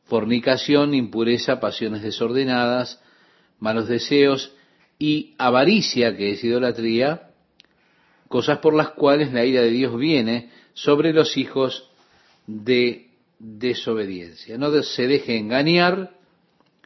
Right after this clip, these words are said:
usted no debe vivir según la carne, porque si vive según la carne no puede heredar el reino de Dios.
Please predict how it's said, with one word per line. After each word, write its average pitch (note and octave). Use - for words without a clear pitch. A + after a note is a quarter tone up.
usted C3+
no B2+
debe D#3+
vivir C#3+
según B2
la A#2
carne, B2+
porque B2
si -
vive G3
según D#3
la C#3
carne C3+
no B2
puede A#2
heredar G#2+
el G2+
reino G#2+
de G2
Dios. F2